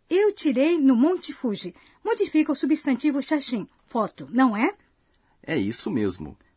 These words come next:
Speaker 2: Palavras, expressões e mesmo sentenças longas que modificam substantivos são colocadas antes dos substantivos.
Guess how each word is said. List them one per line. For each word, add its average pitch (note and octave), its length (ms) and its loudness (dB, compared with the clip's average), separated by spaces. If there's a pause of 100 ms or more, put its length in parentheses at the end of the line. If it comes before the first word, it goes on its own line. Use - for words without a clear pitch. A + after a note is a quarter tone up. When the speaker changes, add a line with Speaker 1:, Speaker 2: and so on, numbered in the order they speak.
(120)
Speaker 2:
Palavras, G#2+ 800 -4
expressões B2 880 -4
e F#2+ 60 -4
mesmo F#2 400 -4
sentenças B2 800 -4
longas G2+ 420 -4
que - 100 -8
modificam F#2 640 -6
substantivos C3+ 920 -6 (240)
são G2+ 340 -2
colocadas B2 800 -4
antes B2+ 400 -6
dos F2+ 180 -6
substantivos. - 880 -6